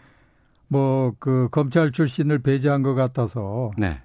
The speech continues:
Speaker 1: 검찰 출신들이 좀 섭섭해 생각할 수도 있겠지만,
Speaker 2: 네.
Speaker 1: 어, 공수처는, 에, 검찰과 경쟁하기 위한 기관이 아니고요.
Speaker 2: 음.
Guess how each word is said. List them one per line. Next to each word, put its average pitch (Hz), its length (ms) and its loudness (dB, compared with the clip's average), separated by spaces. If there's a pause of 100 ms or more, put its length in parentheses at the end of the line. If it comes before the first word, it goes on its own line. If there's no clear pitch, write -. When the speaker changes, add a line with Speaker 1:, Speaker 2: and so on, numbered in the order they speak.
Speaker 1:
검찰 131 720 0
출신들이 123 560 -2
좀 120 160 -4
섭섭해 127 880 0
생각할 127 540 0
수도 - 180 -6
있겠지만, 120 800 -2
Speaker 2:
네. 92 320 -4 (960)
Speaker 1:
어, 117 640 -6 (420)
공수처는, 156 1160 0 (1120)
에, 123 320 -8
검찰과 160 600 2
경쟁하기 156 680 2
위한 156 240 2
기관이 123 400 -2
아니고요. 110 560 -8
Speaker 2:
음. 76 260 -8